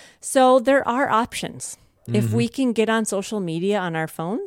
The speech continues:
Speaker 1: then we can just as easily text our loved ones those pictures. And it's actually more meaningful sent directly to them as well. So that's a solution I found, 'cause the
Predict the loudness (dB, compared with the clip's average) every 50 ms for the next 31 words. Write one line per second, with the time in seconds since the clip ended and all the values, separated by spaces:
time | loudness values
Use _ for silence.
0 | -12 _ _ -4 -4 -4 -4 -4 -4 -4 -6 -4 -4 -4 -4 -4 -4 -6 -8 -8
1 | -8 -10 -10 -10 -10 -8 -8 -8 -8 -6 -8 -8 -8 -8 -10 -10 -10 -10 -10 -10
2 | -14 -12 -10 -10 -10 -8 -8 -8 -8 -8 -8 -10 -12 -10 -10 -10 -12 -12 -14 -14
3 | -16 -14 -12 -12 -12 -12 -10 -10 -10 -10 -8 -10 -10 -10 -8 -6 -8 -8 -8 -10
4 | -10 -8 -8 -8 -8 -8 -8 -8 -8 -10 -12 -12 -12 -12 -12 -12 -12 -12 -12 -12
5 | -10 -10 -10 -10 -10 _ -14 -14 -14 -14 -12 -12 -10 -10 -10 -12 -12 -10 -10 -8
6 | -8 -8 -10 -8 -6 -4 -6 -6 -6 -10 -12 -10 -12 -12 -10 -8 -8 -8 -8 -8
7 | -10 -10 -10 -12 -12 -12 -12 -12 -12 -12 -12 -12 -10 -8 -10 -10